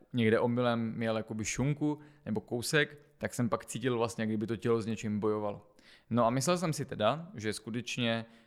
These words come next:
může být něco, jako že se to tělo v podstatě přeprogramuje na tu rostlinnou stravu a zejména, když je to spojené s tou spiritualitou a vědomím,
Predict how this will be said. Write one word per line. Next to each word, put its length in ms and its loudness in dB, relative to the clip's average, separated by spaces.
může 320 4
být 140 0
něco, 380 2
jako 220 0
že 280 -2
se 180 -8
to 120 -2
tělo 260 0
v 40 -14
podstatě 400 -6
přeprogramuje 1000 0
na 460 0
tu 160 -6
rostlinnou 440 0
stravu 600 0
a 420 2
zejména, 340 0
když 120 -6
je 60 -14
to 80 -8
spojené 440 -4
s 80 -8
tou 100 -10
spiritualitou 680 0
a 40 2
vědomím, 540 -2